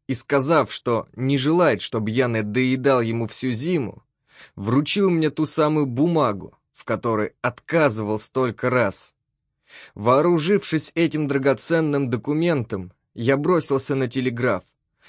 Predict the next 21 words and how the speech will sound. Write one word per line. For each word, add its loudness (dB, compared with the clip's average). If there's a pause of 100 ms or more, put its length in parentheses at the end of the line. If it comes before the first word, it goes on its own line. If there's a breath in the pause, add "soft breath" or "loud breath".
(100)
чтобы 0
отправить 0
депешу 2
во 0
Флетброк 0 (160)
на -2
имя -2
шерифа. -4 (800)
Я 4
застал 2
телеграфиста 0
в -8
тот 0
момент, -2
когда -2
он -2
запирал 0
двери 0
и -6
ставни -2
конторы. -2